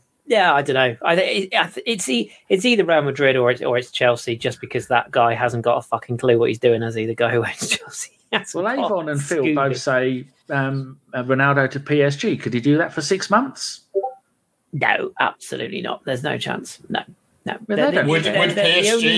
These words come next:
Speaker 1: only
Speaker 3: no, but would P S G not want to do that now that Mbappe's thrown his toys out of the pram, despite being the manager
Speaker 1: Oh.
Speaker 3: and saying, you know,
Speaker 1: Uh,
Speaker 3: "I wanna
Speaker 1: only
Speaker 3: leave
Speaker 1: if,
Speaker 3: again"?
Speaker 1: I think only if Mbappe went would be the only reason they would go for him, and even then, the,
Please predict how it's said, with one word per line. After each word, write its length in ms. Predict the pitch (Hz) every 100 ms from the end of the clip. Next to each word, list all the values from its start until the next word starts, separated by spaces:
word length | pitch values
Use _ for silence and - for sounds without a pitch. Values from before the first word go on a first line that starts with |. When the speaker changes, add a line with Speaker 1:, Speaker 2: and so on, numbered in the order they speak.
| 165
Speaker 1:
only 40 | 165
Speaker 3:
no, 200 | 156 143
but 120 | 139 156
would 200 | 180 170
P 120 | 165
S 160 | 165 -
G 200 | 147 139
not 240 | 147 135
want 240 | 127 123
to 80 | 135
do 180 | 127 120
that 320 | 104 95 -
now 220 | 110 104
that 140 | 101 98
Mbappe's 540 | 110 104 98 104 98
thrown 180 | - 101
his 160 | 101 -
toys 220 | 107 98
out 100 | 95
of 60 | -
the 60 |
pram, 400 | - 107 101 98
despite 400 | 95 - 107 101
being 180 | 104 101
the 80 | 101
manager 320 | 107 101 151
Speaker 1:
Oh. 160 | 202 208
Speaker 3:
and 140 | -
saying, 440 | - 92 92 90 - 110
you 100 | 92
know, 180 | 87 82
Speaker 1:
Uh, 60 | - -
Speaker 3:
"I 40 |
wanna 220 | - 190 143
Speaker 1:
only 120 | -
Speaker 3:
leave 180 | 180 180
Speaker 1:
if, 120 | 170
Speaker 3:
again"? 360 | 104 98 95 - _ _ - - - - 147 180
Speaker 1:
I 80 | 165
think 280 | 220 202
only 380 | 185 185 160 160
if 140 | 160 147
Mbappe 440 | 135 147 123 127
went 320 | 127 127 117
would 140 | 135 120
be 100 | 123
the 140 | 127
only 180 | 127 123
reason 300 | 123 127 127
they 80 | 123
would 120 | 123
go 160 | 131 127
for 160 | 127 131
him, 120 | 131
and 120 | 156 151
even 280 | 143 135
then, 380 | 139 131 123 123 - _ _
the, 180 | 165